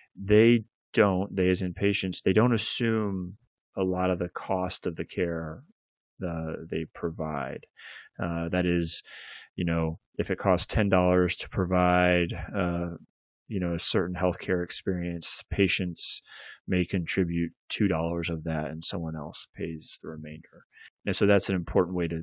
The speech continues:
to think about patients because, yes, they are the end user, but they're not necessarily the ones, um, who are responsible for most of the expense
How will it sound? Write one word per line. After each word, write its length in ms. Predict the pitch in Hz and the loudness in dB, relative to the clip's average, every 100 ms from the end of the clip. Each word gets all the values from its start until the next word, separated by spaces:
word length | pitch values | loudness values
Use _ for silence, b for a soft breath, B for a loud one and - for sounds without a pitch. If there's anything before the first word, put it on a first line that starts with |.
| - - | -10 -8
to 120 | 92 | -6
think 220 | - 85 | -6 -4
about 220 | 85 76 | -6 -2
patients 340 | 90 85 85 - | -2 -2 -6 -6
because, 260 | - 87 | -4 0
yes, 260 | 92 90 - | 2 2 2
they 120 | 92 | 2
are 180 | 87 90 | 4 2
the 160 | 90 | 2
end 140 | 87 87 | 0 2
user, 340 | 95 95 101 | 2 4 2
but 160 | 95 90 | 2 -2
they're 120 | 87 | -2
not 280 | 92 107 104 | 0 0 0
necessarily 540 | 98 - 101 92 92 | -4 -2 0 2 2
the 100 | 87 | 0
ones, 600 | 87 87 85 85 87 - B B B B B - | -4 -4 -4 -6 -10 -12 B B B B B -8
um, 500 | 85 85 82 82 80 _ _ _ - | -4 -4 -4 -8 -14 _ _ _ -14
who 720 | - 110 98 90 87 87 85 | -4 2 4 4 2 2 0
are 200 | 85 82 | 0 0
responsible 720 | 82 85 - 87 87 - 90 | 0 -2 -4 -2 -2 -2 -6
for 140 | - 85 | -6 -6
most 360 | 82 82 82 | -4 -6 -6
of 120 | 87 85 | -8 -6
the 140 | 80 | -8
expense 800 | 82 - - 87 80 - - | -4 -6 -2 -4 -4 -8 -10